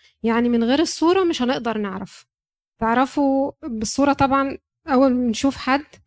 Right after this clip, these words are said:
عنده عضلات وماسك إيه؟ عمودين وهيهد ال-، المعبد، يبقى مين؟ هو شمشون، مفيش غيره هو اللي عمل كده. تفتكروا إمتى هو قال،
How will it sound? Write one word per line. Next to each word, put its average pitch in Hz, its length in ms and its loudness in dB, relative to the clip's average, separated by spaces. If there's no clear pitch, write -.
عنده 226 220 2
عضلات 226 540 2
وماسك 247 400 -2
إيه؟ 233 200 -2
عمودين 226 540 -2
وهيهد 240 540 -2
ال-، 220 260 -4
المعبد، 226 640 -2
يبقى 233 180 -6
مين؟ 240 280 -2
هو 302 120 0
شمشون، 330 500 -2
مفيش 277 220 -6
غيره 269 280 -4
هو 240 140 0
اللي 226 140 -2
عمل 220 240 -6
كده. 196 320 -10
تفتكروا 320 640 6
إمتى 359 240 4
هو 302 220 0
قال، 294 400 0